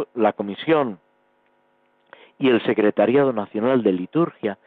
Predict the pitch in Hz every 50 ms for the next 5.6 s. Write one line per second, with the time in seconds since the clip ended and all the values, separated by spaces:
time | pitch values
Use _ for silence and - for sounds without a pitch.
0 | _ - - _ _ _ - 226 254 240 202 - - 127 123 131 147 139 117 -
1 | 104 90 98 113 113 117 - _ _ - 101 101 98 - - - 104 95 98 117
2 | 104 - 123 120 107 98 95 98 101 - - _ _ _ _ _ _ _ - 110
3 | 107 135 156 151 127 101 95 - 123 120 120 117 117 110 - - _ - - -
4 | 143 139 143 - 160 160 151 - - 139 131 120 - - 143 139 _ _ _ _
5 | _ _ _ - 113 104 95 104 104 95 87